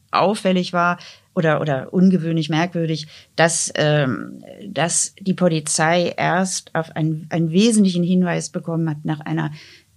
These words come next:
zweiten Befragung. Die sind also in der ersten Welle sozusagen, sind die nicht richtig weitergekommen. Die haben vierzig Wohnungen durchsucht mit Spürhunden.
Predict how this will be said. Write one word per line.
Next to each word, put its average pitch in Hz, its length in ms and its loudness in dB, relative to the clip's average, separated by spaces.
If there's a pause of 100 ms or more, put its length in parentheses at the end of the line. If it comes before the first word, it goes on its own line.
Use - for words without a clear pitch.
(180)
zweiten 185 640 4
Befragung. 147 640 -4
Die 170 120 -6
sind 185 280 -2
also 180 180 -2
in 180 220 0
der 175 100 0
ersten 190 560 2
Welle 190 220 2
sozusagen, 175 720 -2
sind 185 180 -2
die 190 80 0
nicht 180 140 0
richtig 185 280 -8
weitergekommen. 196 800 0
Die 185 120 0
haben 175 200 -2
vierzig 180 480 -6
Wohnungen 190 580 4
durchsucht 185 720 -2
mit 220 180 -2
Spürhunden. 180 960 0